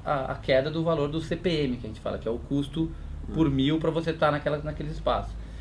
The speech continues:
Speaker 1: Então, quem vende publicidade online ainda hoje baseado no, no C P M, no volume, é, tende a fa-, ter uma, um, um,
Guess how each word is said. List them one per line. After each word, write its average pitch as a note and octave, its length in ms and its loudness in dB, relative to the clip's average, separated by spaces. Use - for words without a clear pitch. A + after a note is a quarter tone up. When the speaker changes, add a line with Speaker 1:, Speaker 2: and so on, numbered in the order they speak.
Speaker 1:
Então, F3+ 140 0
quem B3+ 260 2
vende G3 220 2
publicidade C#3+ 420 2
online C3 320 0
ainda B2+ 160 0
hoje B2+ 240 0
baseado A#2 460 0
no, A2+ 140 -4
no A2 140 -4
C A2+ 120 -4
P B2 220 -2
M, C3 100 2
no B2 160 2
volume, C3+ 460 2
é, C#3+ 500 -2
tende F3+ 200 0
a F#3 40 0
fa-, - 180 -2
ter E3+ 180 0
uma, E3 220 0
um, D#3+ 300 -4
um, D#3+ 100 -4